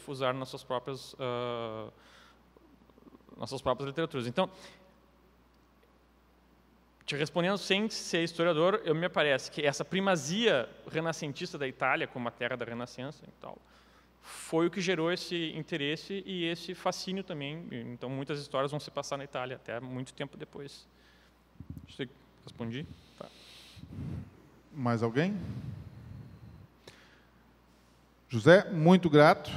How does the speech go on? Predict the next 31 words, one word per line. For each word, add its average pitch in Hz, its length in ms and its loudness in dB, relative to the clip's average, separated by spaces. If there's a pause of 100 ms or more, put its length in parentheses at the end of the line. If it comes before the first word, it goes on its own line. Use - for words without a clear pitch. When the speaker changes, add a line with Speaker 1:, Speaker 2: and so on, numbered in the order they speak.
(360)
Speaker 2:
Eu 127 120 0
acho 131 180 0
que - 80 -8
foi 131 300 8
iluminador 123 520 6
sobre 123 220 -2
vários 131 380 10
aspectos. - 800 4
Agora, 127 340 8
só 139 220 4
curioso 131 480 6
pra 139 120 4
chegar 131 320 4
nas 131 140 6
livrarias 120 600 2
em 123 100 0
janeiro, 113 460 4
Speaker 1:
Tá. 113 80 2
Speaker 2:
então, 107 400 0 (340)
a 113 140 0
tradução 110 440 2
do 110 120 4
Júlio 110 160 2
César. 90 320 -2
Muito 131 240 8
grato, 95 280 2
viu, 95 120 0
Júlio? 90 120 -6
Speaker 1:
Obrigado 151 280 6
a 202 40 2
vocês. - 540 -2